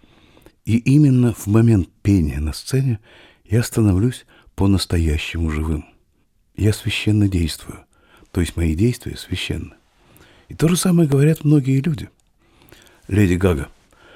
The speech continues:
«Мои друзья шутят, что я мертва, пока не выхожу на сцену». Джеймс Браун: «Когда я на сцене,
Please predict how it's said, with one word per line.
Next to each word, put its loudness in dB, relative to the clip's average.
«Мои 4
друзья 2
шутят, -6
что -4
я 2
мертва, 0
пока -4
не 2
выхожу -2
на 0
сцену». -10
Джеймс -4
Браун: -4
«Когда -2
я 0
на -2
сцене, -2